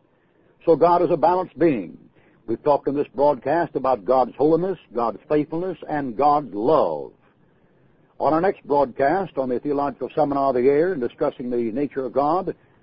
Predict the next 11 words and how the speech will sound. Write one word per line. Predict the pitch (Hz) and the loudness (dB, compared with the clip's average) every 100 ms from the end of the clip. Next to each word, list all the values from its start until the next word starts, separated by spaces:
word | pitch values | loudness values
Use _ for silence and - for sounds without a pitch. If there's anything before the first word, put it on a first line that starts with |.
| _ | _
we're | - 135 | 0 2
gonna | 151 139 | 2 2
talk | 165 160 | 0 0
about | 135 151 147 135 | -2 -2 -2 0
God | 143 151 101 | 2 2 0
being | 135 123 | -2 0
merciful | 131 151 156 190 202 196 - _ | -2 -2 -2 0 0 0 -8 _
and | - 143 127 | -2 -2 0
God | 127 147 131 | 0 0 0
being | 92 135 120 101 | 0 -2 -2 -4
just, | 92 165 175 | 0 0 0